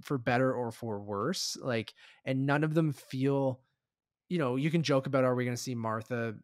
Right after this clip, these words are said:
and, and, and Thomas get shot again?" <laughs> Like, all this kind of stuff. Like, and I'm sure there'll be some sort of flashback. Maybe we won't exactly see it, but you're gonna see some of that where, you know,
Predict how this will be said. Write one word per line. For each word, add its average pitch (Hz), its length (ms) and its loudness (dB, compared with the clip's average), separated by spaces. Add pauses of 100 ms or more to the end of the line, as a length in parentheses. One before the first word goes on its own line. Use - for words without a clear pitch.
(140)
and, 110 260 -8
and, 107 300 -10
and 101 580 -12
Thomas 107 460 -6
get - 180 -10
shot 127 380 2
again?" 120 600 -4
<laughs> - 80 -6
Like, - 240 6
all 139 180 2
this 147 180 -2
kind 151 220 -2
of 139 80 -4
stuff. 151 360 -2
Like, 131 160 -2
and 139 220 -4
I'm 151 140 -2
sure 156 220 -2
there'll 147 160 0
be 127 160 -2
some 123 280 -4
sort 127 240 -2
of 131 120 -2
flashback. 104 600 -4 (500)
Maybe 123 220 -4
we 120 140 -4
won't 120 260 -4
exactly 107 560 -6
see 107 300 -6
it, 98 160 -6 (100)
but 85 180 -6
you're 104 120 -10
gonna 113 240 -8
see 110 180 -8
some 113 280 -6
of 101 60 -8
that 90 300 -6
where, 98 280 -4 (380)
you 127 80 -8
know, 107 180 -6